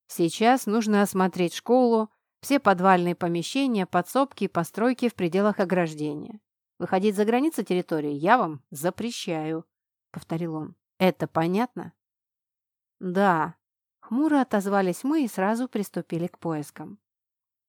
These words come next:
К старшим группам присоединились только Макс и Карина,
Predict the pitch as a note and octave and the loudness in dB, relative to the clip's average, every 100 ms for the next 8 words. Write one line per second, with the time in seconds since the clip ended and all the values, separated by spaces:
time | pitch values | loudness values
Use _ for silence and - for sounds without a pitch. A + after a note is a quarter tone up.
0 | _ _ _ _ _ _ - - E4+ - | _ _ _ _ _ _ -6 0 0 2
1 | C#4+ A3 D4 - B3+ A3+ G#3+ - G3+ G3+ | 0 2 0 2 0 2 0 2 2 2
2 | A3 B3+ G#3+ - G3+ - F3 G3 B3+ - | 0 0 0 0 -2 -2 -4 -4 -4 -8
3 | - G3+ G#3+ G#3 G3+ E3 D#3 | -8 -6 -4 -2 -2 -4 -6